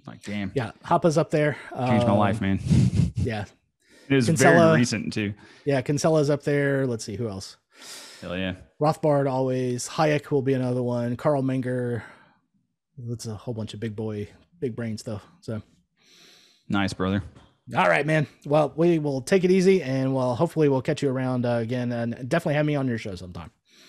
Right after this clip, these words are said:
Speaker 1: Yeah, okay, man. We'd love to. I think. I say we, but I'm not gonna speak for Davey. We're
Speaker 2: Yeah, don't
Speaker 1: libertarians
Speaker 2: speak
Speaker 1: here.
Speaker 2: for Davey. He's just gonna call me gay. And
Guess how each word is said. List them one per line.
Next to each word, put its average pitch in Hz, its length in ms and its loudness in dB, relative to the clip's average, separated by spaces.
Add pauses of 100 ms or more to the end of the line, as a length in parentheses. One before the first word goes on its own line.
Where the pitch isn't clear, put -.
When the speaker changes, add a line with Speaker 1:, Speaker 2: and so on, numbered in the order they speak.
(300)
Speaker 1:
Yeah, 202 160 4
okay, 190 200 2
man. 151 180 4
We'd 156 140 4
love 170 200 4
to. 87 200 -4 (300)
I 104 80 -2
think. - 380 0
I 120 80 2
say 165 180 2
we, 113 220 2
but 98 120 2
I'm 107 80 4
not 120 80 2
gonna 104 120 0
speak - 240 -6
for 95 80 -10
Davey. 90 400 -6
We're 117 120 -6
Speaker 2:
Yeah, 107 40 -4
don't 107 120 -4
Speaker 1:
libertarians 180 340 4
Speaker 2:
speak 214 140 4
Speaker 1:
here. - 40 -8
Speaker 2:
for 165 80 0
Davey. 131 240 0
He's 139 140 -2
just 156 140 -2
gonna 156 140 0
call 151 160 0
me 139 120 2
gay. 120 320 -2
And 147 100 0